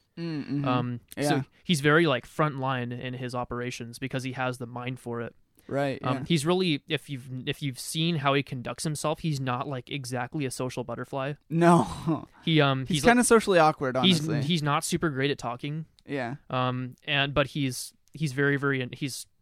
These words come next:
Speaker 2: he's, like, the most driven person that, he's, like, on another level of driven that, like,
Speaker 1: Oh, yeah.
Speaker 2: we
Speaker 1: It's
Speaker 2: can't
Speaker 1: absurd.
Speaker 2: It's like, he's like an, he's like a next level of,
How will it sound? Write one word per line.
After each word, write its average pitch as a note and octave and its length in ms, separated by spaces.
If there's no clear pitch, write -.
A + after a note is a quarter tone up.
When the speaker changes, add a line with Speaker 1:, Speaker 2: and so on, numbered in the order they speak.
Speaker 2:
he's, D3+ 200
like, C#3+ 200
the G3+ 220
most F3+ 280
driven C#3 340
person C3 600
that, C3 260
he's, F3 160
like, G3+ 160
on F3+ 160
another D#3 300
level C3 360
of B2+ 140
driven B2 400
that, D3 160
like, C#3 140
Speaker 1:
Oh, F3+ 180
yeah. C#3 240
Speaker 2:
we D#3+ 300
Speaker 1:
It's D#3+ 100
Speaker 2:
can't D#3 140
Speaker 1:
absurd. C#3 640
Speaker 2:
It's D#3 180
like, D3+ 260
he's E3 180
like E3+ 140
an, C#3+ 120
he's C#3+ 160
like C#3 120
a C3+ 40
next C3+ 360
level B2+ 420
of, A#2 420